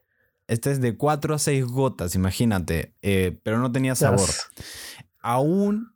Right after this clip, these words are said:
Speaker 1: eso es interesante, es un misterio la composición exacta del agua tofana.
Speaker 2: Ah.
Speaker 1: Se cree que los principales ingredientes eran arsénico, plomo,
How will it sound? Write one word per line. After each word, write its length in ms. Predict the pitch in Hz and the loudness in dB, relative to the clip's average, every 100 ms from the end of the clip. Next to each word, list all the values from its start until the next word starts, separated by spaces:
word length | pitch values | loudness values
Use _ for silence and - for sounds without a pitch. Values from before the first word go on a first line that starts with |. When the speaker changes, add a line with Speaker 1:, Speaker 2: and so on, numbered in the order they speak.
| _ | _
Speaker 1:
eso 220 | 135 147 | -2 0
es 100 | 143 | 0
interesante, 840 | 143 123 110 98 - 131 117 127 - | 0 2 0 0 0 0 0 0 -2
es 160 | 135 | -2
un 220 | 156 156 139 | 0 2 2
misterio 720 | 117 - - 190 170 107 107 | 2 -2 -2 0 2 2 2
la 160 | 104 95 | 0 0
composición 840 | 98 95 98 92 92 123 123 - | 0 0 0 0 0 0 0 -2
exacta 680 | 101 90 - 139 110 - 87 | -4 -2 0 0 -2 -2 0
del 160 | 87 | 2
agua 300 | 92 98 98 | 2 2 0
tofana. 580 | 95 135 143 156 165 175 | 0 4 6 6 4 4
Speaker 2:
Ah. 440 | 160 147 135 131 131 | 4 4 2 0 -2
Speaker 1:
Se 240 | - 127 | -2 -2
cree 320 | - 160 165 151 | -2 0 0 0
que 80 | |
los 140 | 147 135 | -2 0
principales 540 | 120 104 101 127 135 | 0 0 0 0 0
ingredientes 800 | 143 139 143 147 156 127 135 135 | -2 0 0 2 0 0 -2 -2
eran 340 | 123 113 113 117 | 0 2 0 -2
arsénico, 880 | 85 87 - 143 135 123 113 113 104 | -4 -4 -2 -2 0 0 0 -4 -2
plomo, 640 | 113 120 113 110 110 - | -2 0 2 0 0 -4